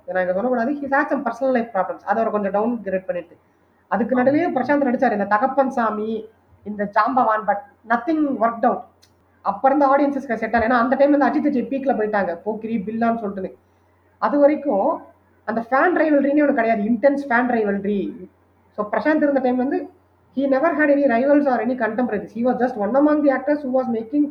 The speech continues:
Speaker 1: his own track. ஏன்னா பிரசாந்த், அஜித், விஜய் and even, uh, சூர்யா, விக்ரம் கூட இன்க்ளூட் பண்ணுவேன். விக்ரம் கொஞ்சம் ஏஜ்டு, but
Speaker 2: பிரபுதேவா.
Speaker 1: ஆ, பிரபுதேவா. ஏன்னா பிரசாந்த், சூர்யா, விஜய், அஜித் எல்லாமே அந்த டைம்ல தான் வந்து they were trying to get settled. என்ன நம்மளோட ப-,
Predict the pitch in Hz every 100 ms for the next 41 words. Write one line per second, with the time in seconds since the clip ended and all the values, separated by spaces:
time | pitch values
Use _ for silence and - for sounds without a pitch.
0 | - 214 220 262 - _ _ _ - 196
1 | - - _ _ _ _ _ _ 196 240
2 | 294 214 208 269 302 294 - _ _ _
3 | _ 185 180 285 285 - _ _ _ _
4 | - 202 254 311 - - _ - 208 214
5 | 240 277 277 247 208 196 190 254 269 277
6 | 285 269 - 262 247 220 226 202 185 170
7 | 185 262 254 214 196 220 202 214 208 -
8 | - 151 170 165 156 156 160 214 220 226
9 | 247 220 170 - - - - - 220 247
10 | 233 294 311 294 269 285 294 294 233 269
11 | 262 269 226 269 302 269 269 277 285 294
12 | 302 302 247 - 254 359 359 339 247 277
13 | - 208 262 185 170 247 285 214 196 190
14 | 190 190 175